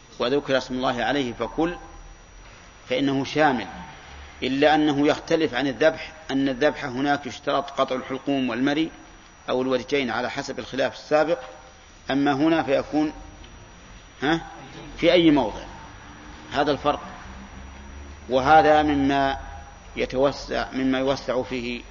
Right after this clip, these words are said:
في باب الصيد على باب الذبائح، أن محل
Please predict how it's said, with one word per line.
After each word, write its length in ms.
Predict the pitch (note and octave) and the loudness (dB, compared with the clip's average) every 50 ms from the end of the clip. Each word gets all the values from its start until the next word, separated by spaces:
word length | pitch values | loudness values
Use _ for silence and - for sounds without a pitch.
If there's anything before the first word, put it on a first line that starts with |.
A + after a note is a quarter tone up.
| - - | -16 -10
في 100 | - B2 | -8 -4
باب 180 | B2 C3 B2 A#2 | -2 0 0 -2
الصيد 380 | A#2+ - - - D3 E3+ E3 D#3+ - - - - - - - - - - - - - - - - - - - - - - | -2 -6 0 2 4 4 4 2 0 -14 -16 -18 -18 -18 -20 -20 -20 -20 -20 -20 -20 -20 -20 -20 -20 -20 -20 -20 -16 -10
على 260 | - A#2+ B2 B2 B2 A#2+ | -6 -4 -2 0 0 0
باب 240 | A#2 C#3 C#3 C3 | 4 2 4 4
الذبائح، 640 | C#3 B2+ G#2 A#2 B2 A#2 C#3 B2+ - G#2+ - - - - - - - | 2 0 0 -2 0 2 2 2 2 0 -8 -12 -16 -16 -16 -10 -6
أن 480 | B2+ B2+ B2+ C3 B2+ B2+ C3 B2+ B2 - - - - - - - - - - - - - - - | -2 0 0 0 0 0 0 -2 -2 -4 -8 -16 -20 -20 -20 -20 -20 -20 -20 -20 -20 -16 -6 0
محل 420 | B2+ - C#3+ - - C#3+ C3+ A2+ | 0 0 0 0 -2 -4 -4 -4